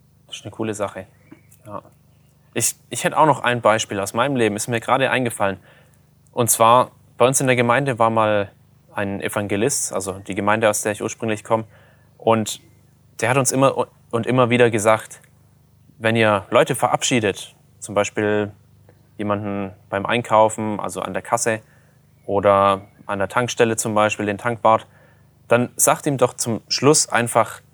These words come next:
oder wünscht ihm einfach Gottes Segen. Und die Worte, die sind echt bei mir hängen geblieben. Die Evangelisation war dann vorbei und dann sind wir, habe ich ihn zum Bahnhof gefahren und, äh, ich bin dann noch in McDonald's gegangen, weil ich, weil ich noch so einen Milkshake wollte,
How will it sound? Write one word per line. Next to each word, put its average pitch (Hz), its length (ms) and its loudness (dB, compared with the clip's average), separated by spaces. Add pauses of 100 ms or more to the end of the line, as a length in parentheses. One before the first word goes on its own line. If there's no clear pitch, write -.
(480)
oder 107 200 0
wünscht 139 220 0
ihm 117 60 -6
einfach - 260 -4
Gottes 104 280 -4
Segen. 90 240 -8 (1080)
Und 113 120 -2
die 117 80 4
Worte, 151 220 4
die 123 80 0
sind 131 260 0
echt 117 160 2
bei 123 100 4
mir 120 120 4
hängen 127 180 2
geblieben. 98 400 0 (220)
Die 90 80 -6
Evangelisation 113 760 2
war 120 100 6
dann 113 140 2
vorbei 131 480 4
und 127 80 0
dann 113 120 0
sind 127 140 2
wir, 120 240 6 (280)
habe 127 140 4
ich - 80 -2
ihn 117 100 0
zum 107 160 -2
Bahnhof 147 400 2
gefahren 156 420 0 (640)
und, 123 340 4
äh, 113 300 6 (480)
ich - 140 -8
bin 135 140 0
dann 120 120 4
noch 120 220 2 (340)
in 117 160 -4
McDonald's 123 400 0
gegangen, 117 260 2
weil 104 140 6
ich, - 320 -6
weil 104 120 0
ich - 80 -10
noch 104 100 -6
so 101 100 -8
einen 101 80 -4
Milkshake 123 440 0
wollte, 117 480 2